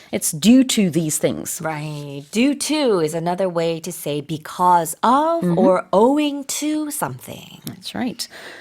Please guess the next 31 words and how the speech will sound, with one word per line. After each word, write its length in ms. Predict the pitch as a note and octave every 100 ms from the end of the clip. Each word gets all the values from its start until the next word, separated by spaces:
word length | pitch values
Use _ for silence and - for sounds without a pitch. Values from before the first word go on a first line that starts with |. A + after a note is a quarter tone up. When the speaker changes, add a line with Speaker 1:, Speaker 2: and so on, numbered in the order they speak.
| - -
Speaker 1:
무엇 260 | E3+ G3
때문이다라고 840 | B3+ C#4+ D4+ D4+ D4+ C4+ B3+ G3+ F3+
할 200 | C#3 -
때 140 | A3+
because 580 | - E3 - A3+ G#3 F3+
of 400 | F#3+ G3+ G#3 G3 -
A라고 1000 | D3+ D3 C#3 E3 A#3+ C#4+ D4+ - - C3+
할 100 | D#3+
수도 240 | D#3 - A2+
있지만 520 | A2 - D#3 F4 A4+ _ -
due 180 | F3 F3+
to 440 | - B3 B3 C4 D4 _ _ _ - C#3
A라고 720 | C#3 G#2 C#3 F#3+ - A#2+ C3
할 140 | F#3
수도 240 | - - A2+
있습니다. 720 | - C#3 B2+ A#2 - A#2 - _ - - - - - - - - -
All 60 | G#3
right, 280 | G3+ - - -
here's 220 | A#3 A3
the 80 | A3+
headline 360 | A3 F#3 F3+ F3+
again. 440 | E3+ E3 B2+ A#2+
The 60 | F3
combined 540 | A#3+ A3+ C4 C#4+ G3
net 280 | G3 A3+ -
profit 380 | G#3+ G3+ A3 F#3+
of 140 | F3
auto 280 | - F3 F#3+
insurers 440 | E3 D#3+ E3+ E3 D3
in 100 | D3
Korea 420 | D#3+ C#3+ A2